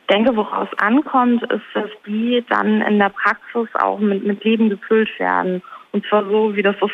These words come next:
Gesetz selbst vorschreibt, dass alles transparent ist, dass partizipativ ist, dass die Wissenschaftsbasiertheit im Vordergrund steht.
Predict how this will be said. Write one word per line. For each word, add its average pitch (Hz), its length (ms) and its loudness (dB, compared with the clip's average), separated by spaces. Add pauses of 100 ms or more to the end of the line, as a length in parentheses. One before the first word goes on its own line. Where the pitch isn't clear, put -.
Gesetz 196 340 2
selbst 202 220 -2 (160)
vorschreibt, 214 560 -2
dass 190 160 -2
alles 190 300 -2 (160)
transparent 208 720 0
ist, 208 360 -2
dass 190 140 -2 (180)
partizipativ 202 960 -4 (140)
ist, 208 260 0 (540)
dass 196 200 -4
die 190 340 -2 (340)
Wissenschaftsbasiertheit 185 1200 0
im 185 120 -4
Vordergrund 180 540 -2
steht. - 340 -4